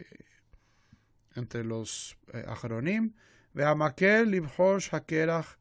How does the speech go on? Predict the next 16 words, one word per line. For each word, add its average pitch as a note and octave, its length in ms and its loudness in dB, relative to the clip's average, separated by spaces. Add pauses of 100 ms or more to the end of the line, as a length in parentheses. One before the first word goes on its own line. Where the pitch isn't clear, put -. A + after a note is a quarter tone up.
(260)
lo C#3 240 -4
hifsid. A#2 460 -6 (1300)
Me. C#4+ 380 -2 (1600)
Dejar F3 400 4
que F#3+ 120 -2
el F3+ 60 -2
hielo E3+ 200 -2
se D#3+ 140 -4
derrita C3+ 420 -4
no B2+ 80 -8
está A#2 220 -12
tan A2+ 220 -14
mal. - 160 -18 (800)
Ube, D#3 640 6 (460)
ubejishat D#3+ 1200 4 (340)
hasukar E3+ 840 4